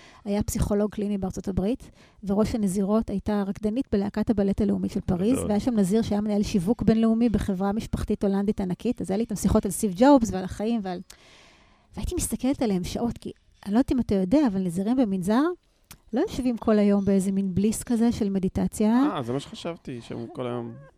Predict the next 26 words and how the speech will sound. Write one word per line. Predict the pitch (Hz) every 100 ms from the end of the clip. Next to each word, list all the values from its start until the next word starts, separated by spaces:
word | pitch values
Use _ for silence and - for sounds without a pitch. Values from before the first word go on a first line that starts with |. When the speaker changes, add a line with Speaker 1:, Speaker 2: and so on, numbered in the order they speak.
| _
Speaker 1:
באמת | 202 226 -
חשבת? | - 285 269
לא, | 262 247 -
ממש | 208 220 247 214
Speaker 2:
הם |
Speaker 1:
לא. | 214
Speaker 2:
גם |
Speaker 1:
רוב | 214
Speaker 2:
צריכים | 254 269
לה-, |
Speaker 1:
האנשים | 247 -
Speaker 2:
הם, | 226
Speaker 1:
חושבים, | 226 233 233
Speaker 2:
הם |
גם | 220
צריכים | - -
Speaker 1:
תקשיב, | 120 294
Speaker 2:
לעבוד | - -
שם, | 95
לא? | 98 120
לעדור, | 92 90 95 113 123 110 127 -
Speaker 1:
קהילה | 233 208 233 269
Speaker 2:
לשטוף | 285
Speaker 1:
של |
Speaker 2:
כלים. | 254 226 220
Speaker 1:
מנזר | 196 226